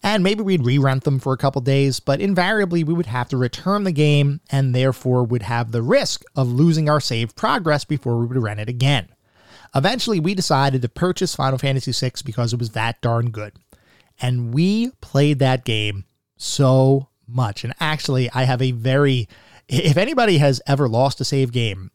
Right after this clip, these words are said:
I have a heartbreaking story to tell you right now. We had played Final Fantasy six,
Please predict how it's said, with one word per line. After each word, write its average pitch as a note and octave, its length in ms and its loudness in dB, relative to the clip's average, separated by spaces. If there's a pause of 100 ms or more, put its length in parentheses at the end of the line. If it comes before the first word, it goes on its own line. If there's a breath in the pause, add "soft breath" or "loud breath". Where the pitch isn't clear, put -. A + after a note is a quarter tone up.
(100)
I B2 100 -2
have B2 180 0
a A#2+ 100 0
heartbreaking C#3 720 0
story B2 360 0
to A#2+ 80 -2
tell A#2 280 -4
you A#2 180 -2
right A2 240 -4
now. G#2+ 320 -8 (1000)
We D#3+ 180 2
had G3+ 140 0
played C#3 300 2
Final A#2+ 220 0
Fantasy A#2+ 320 -2
six, - 360 -6